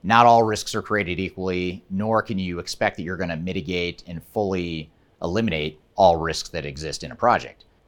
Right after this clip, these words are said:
So the framework I showed you a few minutes ago is a good way to identify what the risks are,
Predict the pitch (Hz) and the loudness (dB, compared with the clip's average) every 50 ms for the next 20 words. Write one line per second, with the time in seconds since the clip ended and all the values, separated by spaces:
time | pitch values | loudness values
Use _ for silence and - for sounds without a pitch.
0 | _ _ - - 127 104 113 - 160 160 165 156 147 127 - 110 101 - 135 120 | _ _ -8 -4 -4 -4 -2 0 0 0 0 2 2 2 2 2 2 2 0 0
1 | 98 98 90 - - 117 110 90 92 98 98 - - 73 82 78 78 76 78 71 | 0 -2 -4 -4 -4 -4 -4 -2 -4 -4 -6 -8 -8 -8 -6 -6 -6 -6 -8 -8
2 | 69 92 78 80 82 87 82 80 80 - - - 101 90 80 80 78 78 - - | -8 -8 -8 -6 -4 -4 -4 -4 -4 -6 -8 -8 -8 -8 -6 -6 -8 -8 -10 -10
3 | 80 78 - 107 107 98 - 95 85 82 76 85 - - 76 73 73 - - - | -10 -6 -4 -2 -2 0 2 2 0 0 0 -4 -6 -8 -8 -8 -8 -8 -6 -2
4 | - 120 113 101 95 92 - | 2 4 4 6 4 4 2